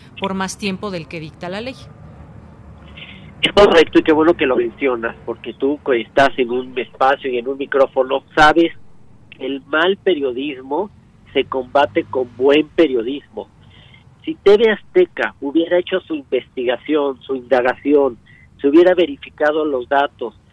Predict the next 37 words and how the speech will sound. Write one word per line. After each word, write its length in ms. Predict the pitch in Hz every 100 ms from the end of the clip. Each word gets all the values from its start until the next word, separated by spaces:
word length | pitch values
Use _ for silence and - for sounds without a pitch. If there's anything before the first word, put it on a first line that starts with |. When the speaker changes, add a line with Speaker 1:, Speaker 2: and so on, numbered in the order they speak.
| _ _ -
Speaker 2:
y 100 | 151
hubiera 460 | 156 170 190 202 -
señalado 800 | 165 147 143 139 156 170 156 - - -
que 80 | 131
la 100 | 127
autoridad 540 | 127 131 123 131 143 -
federal, 440 | 170 143 156 170
en 120 | 127 120
este 240 | 131 139
caso 300 | - 139 -
a 40 | 110
través 360 | 110 110 127
del 140 | 143 123
vocero 380 | 120 135 131
que 140 | 117 117
es 120 | -
el 100 | 120
señor 380 | 113 113 123 120 - - _
López-Gatell, 840 | 117 131 - 135 135 131 143 135 - _ _ -
estaba 360 | 139 - 170 185
incurriendo 680 | 180 - 139 143 156 151 156
en 120 | 131
imprecisiones, 1000 | 120 127 123 - 123 139 139 143 139 -
que 140 | 127
no 100 | 139
es 100 | 147
correcto, 580 | 175 139 135 - 147 - _ _ _ _
ese 280 | 214 214 247
hubiera 260 | 226 226 226
sido 180 | 185 190
un 80 |
trabajo 460 | - 175 151 151 170
profesional 880 | - 147 - 131 - 135 131 147 151
de 100 | 151
T 160 | 151
V 80 | 143
Azteca, 560 | 139 _ 170 - 120